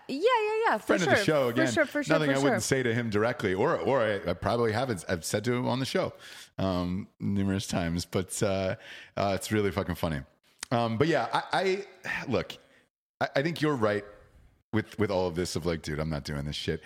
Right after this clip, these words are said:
Speaker 2: But it
Speaker 1: Yeah.
Speaker 2: also ma-, makes it slide back over to Trump for me, where it's like, why is Trump going through this?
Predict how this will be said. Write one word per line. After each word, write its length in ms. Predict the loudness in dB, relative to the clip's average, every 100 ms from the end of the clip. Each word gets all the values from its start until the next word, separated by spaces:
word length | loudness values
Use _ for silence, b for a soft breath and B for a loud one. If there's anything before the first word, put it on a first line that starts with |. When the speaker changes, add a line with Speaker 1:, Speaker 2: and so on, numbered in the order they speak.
| B B
Speaker 2:
But 120 | 0
it 20 | 2
Speaker 1:
Yeah. 80 |
Speaker 2:
also 300 | 2 2 0
ma-, 200 | 2 -2 -2
makes 220 | -2 -2
it 60 | -2
slide 240 | 0 0
back 180 | 0 0
over 80 | 0
to 80 | -2
Trump 220 | -2 -4
for 100 | -2
me, 120 | 0 2
where 100 | 0
it's 160 | 0
like, 200 | -2 -2 -6 B B B _ _ -8
why 240 | -4 -2
is 180 | -2 -4
Trump 280 | -2 -2 -2
going 220 | -4 -4
through 160 | -8 -12
this? 220 | -10